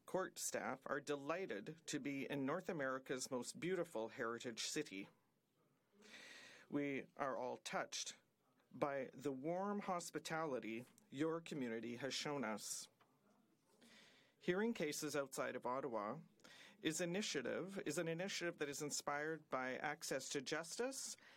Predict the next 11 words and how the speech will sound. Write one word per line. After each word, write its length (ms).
and 320
open 360
court 560
principles. 840
This 260
visit 520
is 220
an 100
opportunity 760
for 200
you 540